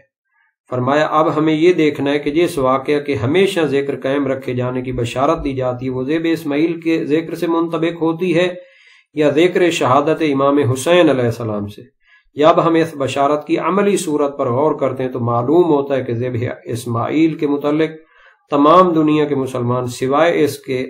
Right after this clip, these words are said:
قربانی والے دن سال میں ایک مرتبہ دسویں ذی الحجہ قربانی کر دیں، اور نہ کبھی اس کا کوئی ذکر کرتا ہے، نہ آپ کے واقعات اور حالات کا تذکرہ۔ میرے خیال میں اکثر کو اب تک اصل واقعات کی خبر بھی نہیں، باخلاف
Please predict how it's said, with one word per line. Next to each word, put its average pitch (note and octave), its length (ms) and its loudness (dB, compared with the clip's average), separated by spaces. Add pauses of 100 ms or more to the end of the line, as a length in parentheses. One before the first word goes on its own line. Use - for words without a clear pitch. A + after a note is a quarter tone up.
(500)
قربانی D#3 460 6
والے C#3 260 4
دن C3+ 200 -2
سال C#3+ 360 2
میں D#3 120 0
ایک G3 340 4
مرتبہ C#3 400 0
دسویں D3+ 480 0
ذی C3+ 80 -2
الحجہ A#2+ 340 -2 (140)
قربانی B2+ 380 0
کر D#3+ 220 4
دیں، D#3+ 240 -2 (580)
اور E3+ 220 6
نہ E3 140 6 (120)
کبھی F3 280 4
اس E3 120 0
کا C#3+ 160 0 (220)
کوئی D3 300 0
ذکر D3+ 380 0
کرتا D#3 380 0
ہے، C#3+ 100 0
نہ C#3 100 0
آپ C3+ 340 0
کے C3+ 60 -6
واقعات B2+ 520 -2
اور B2+ 100 -2
حالات A#2+ 540 -2
کا B2 140 -6
تذکرہ۔ G#2+ 380 -6 (640)
میرے D3+ 200 2
خیال C#3+ 360 2
میں D3+ 140 2 (180)
اکثر F3 380 -4
کو C#3+ 200 -2
اب C3 200 -2
تک - 380 -8
اصل C#3+ 220 -4
واقعات B2 480 -4
کی C3 80 -8
خبر C#3+ 320 0
بھی B2 160 0
نہیں، G#2 200 -4 (580)
باخلاف C#3 640 0